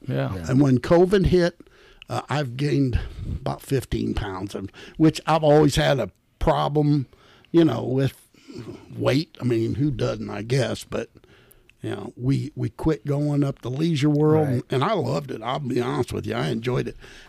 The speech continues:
Speaker 3: And I, I think I'd even mentioned to you, I'd always wanted to find a boxing workout that I could. Well,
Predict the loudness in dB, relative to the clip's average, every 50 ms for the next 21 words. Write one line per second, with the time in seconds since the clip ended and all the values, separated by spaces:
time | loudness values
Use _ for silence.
0 | _ _ -4 -2 -2 -2 -2 -2 -2 -2 -4 -4 -8 -16 _ _ _ _ -10 -6
1 | -6 -4 0 0 0 0 2 0 2 4 6 6 8 8 8 8 8 8 6 4
2 | 2 2 4 6 6 6 6 4 -2 -10 -20 -20 -20 _ -4 0 0 2 2 2
3 | 2 2 2 4 4 4 4 2 2 2 4 4 4 4 2 0 -2 -4 -2 -2
4 | 0 0 0 0 0 0 -2 -2 -4 _ -4 -4 -4 -4 -6 -4 -4 -2 -2 -4
5 | -4 -2 2 4 4 4 4 2 2 0 0 -2 -2 -2 -2 -2 -4 -6 -8 _
6 | -20 -20 _ _ -14 -8 -6 -4 -2 -2 -4 0 0 0 2 2 0 -4 -10 _
7 | -20 -20 _ _ _ _ 0 2 4 4 4 4 2 0